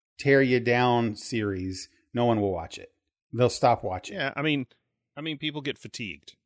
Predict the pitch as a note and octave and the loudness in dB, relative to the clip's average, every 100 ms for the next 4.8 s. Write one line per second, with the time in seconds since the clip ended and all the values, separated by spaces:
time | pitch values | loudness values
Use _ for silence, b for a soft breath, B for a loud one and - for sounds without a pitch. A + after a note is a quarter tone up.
0 | _ C#3 A2+ D#2+ E2+ D#2 - F#2 - - | _ 2 2 0 -12 -18 -18 -20 -10 -2
1 | C3+ C#3 C3 C3 C3 D3+ - D3 E3+ F3+ | 0 2 0 0 0 0 -2 0 2 2
2 | E3+ F3 F#3 F3 - D#3+ D3+ D3+ D#3 D3+ | 2 2 2 2 0 0 2 2 2 2
3 | C#3 - - B2 A2 G#2+ G#2 A2+ C#3 C#3 | 0 -4 -4 -2 -2 -4 -6 0 0 0
4 | C#3 C3+ B2+ A#2 A2 G#2+ G2+ | -2 -6 -4 -4 -2 -2 -4